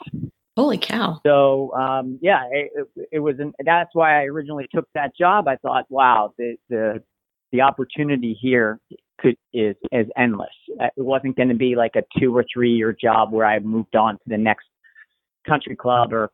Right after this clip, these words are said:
Speaker 2: club or whatever, 'cause the club was small and you can only do so much. It was like, "This is endless." I've got nine hydro courts. I've got twenty-four grass courts. I've got four hard courts. I've got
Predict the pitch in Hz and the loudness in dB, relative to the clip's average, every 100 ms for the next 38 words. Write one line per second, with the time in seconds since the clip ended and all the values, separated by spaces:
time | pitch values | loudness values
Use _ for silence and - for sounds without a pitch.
0 | - 131 123 120 117 113 117 117 113 110 | -2 2 2 2 -2 -2 0 0 0 -8
1 | 104 110 - 117 107 113 _ 135 117 110 | -12 -14 -4 -2 -2 -8 _ 2 4 4
2 | 110 110 110 - 113 110 107 113 - 113 | 2 -4 -4 -4 -2 -2 -2 -4 -2 0
3 | 110 113 104 135 131 117 107 - 139 117 | 2 2 0 -2 -2 0 0 2 -2 -2
4 | 101 123 123 101 - _ _ _ _ _ | -2 0 0 -2 -10 _ _ _ _ _
5 | _ _ _ - 120 135 127 131 135 143 | _ _ _ -2 0 0 0 0 2 4
6 | 147 151 156 - _ _ - 147 147 135 | 4 2 0 -6 _ _ -8 0 2 2
7 | 127 - 123 131 - 123 113 117 - - | 0 2 4 2 0 -2 0 0 -2 -2
8 | 151 151 - 147 143 120 131 127 - 120 | 2 2 0 -2 -2 0 2 2 0 0
9 | 117 - 113 120 123 - _ _ _ - | 0 0 -2 -2 -4 -6 _ _ _ 0
10 | 160 147 123 143 139 - 117 113 113 117 | 2 2 0 0 0 -4 -6 -6 -4 -6
11 | 113 123 | 0 0